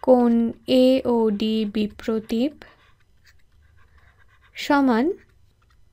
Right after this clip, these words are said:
কোণ বিওসি। তাহলে দেখো, এই কোণটি যে রেখাংশ দুটি দিয়ে তৈরি হয়েছিল, সেই রেখাংশ দুটির বিপরীত রেখাংশ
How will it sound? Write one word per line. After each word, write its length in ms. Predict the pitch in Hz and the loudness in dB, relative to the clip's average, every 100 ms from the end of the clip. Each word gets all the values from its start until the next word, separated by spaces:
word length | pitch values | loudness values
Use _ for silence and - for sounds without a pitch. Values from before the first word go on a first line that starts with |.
| - | 2
কোণ 260 | 269 262 254 254 262 - _ _ | 6 8 6 2 0 -6 _ _
বিওসি। 1700 | 254 226 262 277 311 339 339 247 233 220 320 - _ _ - - 302 247 226 226 - _ _ _ _ _ _ _ _ _ _ _ _ _ _ - - - _ _ _ | -6 2 4 6 4 0 -2 2 4 2 0 -4 _ _ -16 -4 0 0 -2 -10 -20 _ _ _ _ _ _ _ _ _ _ _ _ _ _ -20 -20 -20 _ _ _
তাহলে 240 | 320 339 370 277 | 4 6 8 6
দেখো, 280 | 247 - 254 349 - _ 330 302 | 4 2 2 2 -4 _ 2 6
এই 80 | 339 | 6
কোণটি 420 | 302 247 214 254 320 494 _ _ 254 | 4 0 0 0 2 0 _ _ 0
যে 100 | 285 294 269 | 2 4 4
রেখাংশ 340 | 254 302 302 330 320 | 2 0 2 2 2
দুটি 180 | 311 302 | 0 0
দিয়ে 140 | 302 302 294 | 0 0 2
তৈরি 220 | 254 302 277 | 2 2 0
হয়েছিল, 400 | 208 202 240 226 392 - _ _ _ _ - | -2 -4 -2 2 0 -2 _ _ _ _ -10
সেই 300 | - 294 349 349 | 0 4 6 6
রেখাংশ 320 | 262 285 277 294 | 4 -2 0 0
দুটির 280 | 277 285 285 226 226 | 0 -2 -2 -4 -2
বিপরীত 440 | 247 247 294 339 269 | -2 0 2 4 2
রেখাংশ 320 | 226 - 247 | -2 -2 -2